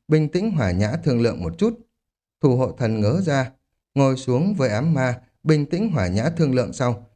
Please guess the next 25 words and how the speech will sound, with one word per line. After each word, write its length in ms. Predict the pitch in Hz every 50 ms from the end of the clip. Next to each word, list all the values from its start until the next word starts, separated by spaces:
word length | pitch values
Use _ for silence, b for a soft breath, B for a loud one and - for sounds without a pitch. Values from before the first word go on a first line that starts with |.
| _ _ -
"Ngươi 120 | 175 170
đang 140 | 165 156 156
kể 240 | - - 104 82 -
chuyện 220 | - 143 90 80 - -
cười 180 | 117 104 98
đó 140 | 98 135 160
à? 140 | 110 87 - - _ _ _ -
Các 120 | 175 180
ngươi 160 | 170 156 135 127
rốt 160 | 151 214 226 -
cuộc 180 | - 107 107 -
từ 100 | - 95
đâu 140 | 85 107 120
mà 120 | 110 98 90
đến?" 260 | 92 101 131 208 262 - - _ _ _ _ _ _ _ _ _ _ _ _ _ _ _ _ _ _ _ _ _ _ _ _ -
Đoạn 200 | 160 160 160 165
Thiên 200 | 190 208 202 190
ngẩn 240 | 175 139 104 85 92
người 220 | 104 113 107 107 107
khinh 180 | - 190 190 170
thường 240 | 165 151 110 95 104
liếc 180 | 147 196 185
mắt 200 | 190 202 214 214
nhìn 160 | 147 117 98 90
hắn, 260 | 92 90 127 202